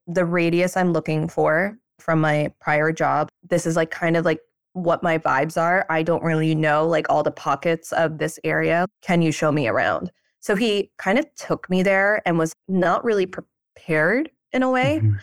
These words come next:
Speaker 1: He was just, like, kind of checking on the fly, like, what was available through, like, some real estate app or, like, whatever. But then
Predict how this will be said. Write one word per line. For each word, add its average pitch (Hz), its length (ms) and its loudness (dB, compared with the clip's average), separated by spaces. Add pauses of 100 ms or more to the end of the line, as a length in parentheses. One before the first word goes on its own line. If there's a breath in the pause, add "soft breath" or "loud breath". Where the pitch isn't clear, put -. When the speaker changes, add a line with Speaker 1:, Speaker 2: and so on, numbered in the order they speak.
(120)
Speaker 1:
He 208 160 0
was 190 100 2
just, 208 140 -2
like, 190 120 0
kind 175 180 0
of 175 60 0
checking 175 340 0
on 165 80 2
the 151 80 2
fly, 151 420 0
like, 156 220 0
what 151 100 0
was 165 140 -4
available 147 460 0
through, 147 280 -2
like, 139 180 0
some 143 220 -6
real 131 160 0
estate 139 340 -2
app 151 240 -2
or, 160 120 0
like, 160 180 0
whatever. 175 520 0 (340)
But 185 100 2
then 170 360 2